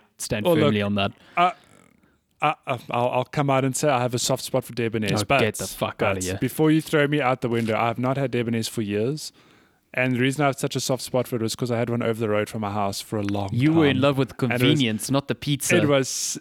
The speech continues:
Speaker 2: it was such a guilty pleasure. No, look, I've thought about this, and I think the reality is that I just like pizza. Like,
Speaker 1: Yeah, that's
Speaker 2: it
Speaker 1: true.
Speaker 2: doesn't
Speaker 1: I haven't,
Speaker 2: matter.
Speaker 1: I haven't
Speaker 2: It
Speaker 1: met
Speaker 2: just
Speaker 1: someone who's as big a pizza fan as you.
Speaker 2: God, I love it so much.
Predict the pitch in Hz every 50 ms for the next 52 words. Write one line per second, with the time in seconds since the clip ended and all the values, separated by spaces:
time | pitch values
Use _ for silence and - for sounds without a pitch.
0 | - _ - 160 143 143 135 127 - - - 160 135 - - 127 113 98 - 123
1 | 113 110 - 117 113 - 123 117 110 131 180 190 175 165 151 127 - - - -
2 | - - - - _ - - 202 233 - - 180 160 147 120 123 110 110 - -
3 | 110 107 110 - - - 135 135 139 139 135 - - 139 139 - 202 214 - 156
4 | 131 123 123 123 123 - 131 123 113 123 120 - 113 117 117 143 139 - - 104
5 | 95 98 95 - - - 107 101 - - - 104 107 107 - - _ _ - -
6 | - - 117 113 202 208 202 202 196 214 208 - - - 147 139 135 131 110 127
7 | 143 170 185 - - 107 104 - 151 170 175 156 131 127 131 139 131 - 139 131
8 | 127 123 123 120 120 120 120 113 107 104 110 - - - _ _ _ - 131 123
9 | 107 - 131 120 120 117 - - 123 110 - - 107 - 113 107 104 104 104 98
10 | 104 104 98 95 107 - - _ _ _ _ _ _ _ _ _ _ _ _ _
11 | _ - - _ - 113 101 101 101 104 107 107 107 107 101 - - - 123 117
12 | 113 113 113 110 - - -